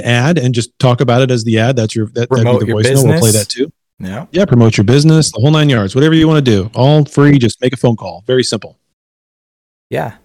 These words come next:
Speaker 2: make
Speaker 1: And be
Speaker 2: this
Speaker 1: sure to go over to the YouTube page, like, and subscribe. And Rambo, do not forget that you have to put up the YouTube 'cause I'm in a hotel.
Speaker 2: Yep,
Speaker 1: And
Speaker 2: I
Speaker 1: I'm
Speaker 2: know.
Speaker 1: not recording.
Speaker 2: I gotta cheese together a,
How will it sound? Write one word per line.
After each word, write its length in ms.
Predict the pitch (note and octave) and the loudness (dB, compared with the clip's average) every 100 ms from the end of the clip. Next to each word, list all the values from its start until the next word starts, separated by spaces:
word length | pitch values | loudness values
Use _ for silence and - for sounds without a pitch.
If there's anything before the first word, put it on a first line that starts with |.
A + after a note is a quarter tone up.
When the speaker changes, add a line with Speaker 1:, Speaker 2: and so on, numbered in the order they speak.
| - | -14
Speaker 2:
make 160 | A2 | -2
Speaker 1:
And 160 | B2+ C#3+ | 0 2
be 40 | |
Speaker 2:
this 80 | C3 | 2
Speaker 1:
sure 120 | - | 2
to 60 | C3 | 4
go 80 | B2 | 4
over 80 | A#2 | 4
to 40 | |
the 80 | A2 | 4
YouTube 340 | A#2 A2 A#2 A2 | 2 2 0 2
page, 280 | A2+ A2+ | 2 2
like, 320 | G2+ G#2 A2+ G#2+ | 0 0 2 2
and 180 | G#2+ | 2
subscribe. 640 | - G2 - F2 D#2+ F3 - | 4 2 0 0 -2 -4 -2
And 220 | A2+ A2 | 2 4
Rambo, 320 | A2+ B2 B2+ | 4 4 2
do 100 | A#2 D3+ | 4 4
not 200 | A#2+ - | 2 0
forget 360 | A#2 D#3 F3+ | 0 2 2
that 80 | B2 | 0
you 180 | A#2+ A#2+ | 2 2
have 220 | C3+ D3 | 2 0
to 80 | C3 | -2
put 180 | E3 F3+ | 0 0
up 140 | G3 | 0
the 120 | C#3 C3+ | -4 -4
YouTube 360 | C3+ C3+ C#3 | -4 -8 -12
'cause 260 | - A#2 - | -10 -10 -12
I'm 140 | A#2+ A#2 | -14 -12
in 40 | |
a 40 | C#3 | -10
hotel. 400 | B2+ A2 G#2 - - | -10 -10 -10 -10 -4
Speaker 2:
Yep, 300 | G3 - _ - | -4 -4 _ 0
Speaker 1:
And 80 | B2 | 2
Speaker 2:
I 20 | |
Speaker 1:
I'm 80 | A#2 | 2
Speaker 2:
know. 80 | G#2+ | 0
Speaker 1:
not 60 | |
recording. 300 | G3 A2+ - | -4 -6 -8
Speaker 2:
I 60 | B2 | -4
gotta 520 | B2+ B2+ B2 B2 B2+ - | -2 0 0 -2 -4 -8
cheese 380 | - B2+ B2 | -6 -4 -4
together 540 | - A#2+ B2 A#2+ B2 A#2+ | -6 -4 -2 0 0 0
a, 260 | A2 G#2+ | -2 -4